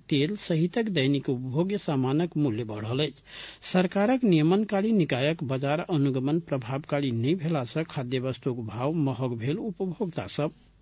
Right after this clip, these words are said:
बता रहल अछि। वाणिज्य, आपूर्ति तथा उपभोक्ता संरक्षण विभाग, खाद्य प्रविधि तथा गुण नियंत्रण विभाग, जिला प्रशासन कार्यालय, स्थानीय निकाय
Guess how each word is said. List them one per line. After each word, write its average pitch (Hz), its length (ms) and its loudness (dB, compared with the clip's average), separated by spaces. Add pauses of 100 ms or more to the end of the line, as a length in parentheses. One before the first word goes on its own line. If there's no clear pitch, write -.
(100)
बता 208 360 -2
रहल 113 260 -4
अछि। - 880 -6
वाणिज्य, 156 440 8
आपूर्ति 175 540 2
तथा 175 320 -2
उपभोक्ता 151 640 0
संरक्षण 127 680 0
विभाग, 123 560 -2
खाद्य 139 340 -2
प्रविधि 147 500 0
तथा 175 340 -2
गुण 139 220 2
नियंत्रण 139 500 2
विभाग, 123 400 -2
जिला 131 260 0
प्रशासन 147 560 -2
कार्यालय, 175 600 0
स्थानीय 139 460 0
निकाय 127 420 -2